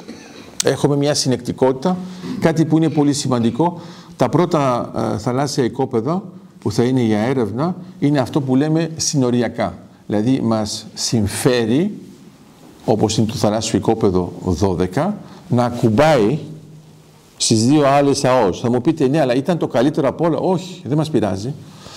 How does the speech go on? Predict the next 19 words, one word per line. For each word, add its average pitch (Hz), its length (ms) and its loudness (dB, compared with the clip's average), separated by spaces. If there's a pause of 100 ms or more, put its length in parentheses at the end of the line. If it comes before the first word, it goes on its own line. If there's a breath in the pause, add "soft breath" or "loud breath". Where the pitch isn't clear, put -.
(160 loud breath)
Άμα 156 200 2
μου 156 140 2
λέγατε 165 320 2
και 143 140 0
τώρα 175 240 2
να 123 60 0
το 110 80 0
ξανακάνουμε, 135 480 0
πάλι 185 200 2
το 180 120 -2
ίδιο 131 160 2
θα 123 100 -6
κάναμε, 127 440 -2
γιατί 143 420 0 (240 loud breath)
συμφέρει 165 500 0
να 175 120 2
πιάσεις - 460 -2
τη 131 140 2
άωρια. 98 420 2